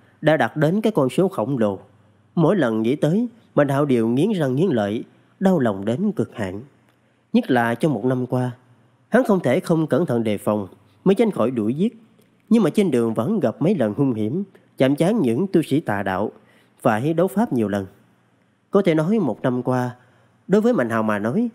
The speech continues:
chính là một lần tôi luyện, khiến cho hắn đã nhanh chóng quên đi cái cảm giác được phụ mẫu ở bên cạnh che chở, lại một lần nữa tìm lại cái cảm giác một thân một mình đi lại giữa trời đất năm xưa. Ê,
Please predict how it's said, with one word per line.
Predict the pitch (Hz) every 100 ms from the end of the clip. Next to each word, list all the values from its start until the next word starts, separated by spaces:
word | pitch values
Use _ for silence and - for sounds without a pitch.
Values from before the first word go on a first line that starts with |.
| - -
chính | 254
là | 123 113
một | 113 107 120
lần | 110 113
tôi | 151 120
luyện, | 101 107 - _ _ _ _ _ -
khiến | 214 240
cho | 185
hắn | 160 233
đã | 180
nhanh | 160 135
chóng | 131 175 214
quên | 156 135
đi | 135
cái | 180
cảm | 110 120
giác | 151 220
được | 151 110 -
phụ | 107 107
mẫu | 101 104 208 220 _ _ _ _
ở | 120 107 180
bên | 156 139
cạnh | 131 113 101 110
che | - 127
chở, | 104 95 170 214 _ - _ -
lại | 147 147
một | -
lần | 127 117
nữa | 117 202
tìm | 214 113
lại | 107 107
cái | 180
cảm | 120 143
giác | 214 165
một | 113 -
thân | 147 127
một | 104
mình | 113 101 95 _ _ -
đi | 170
lại | 110 107
giữa | 107 104 175 202
trời | 113 98
đất | 117 -
năm | 127 110
xưa. | 123 113 - _ _ _ _ _ _ _ _ _ _ _ _ _ _
Ê, | 151 123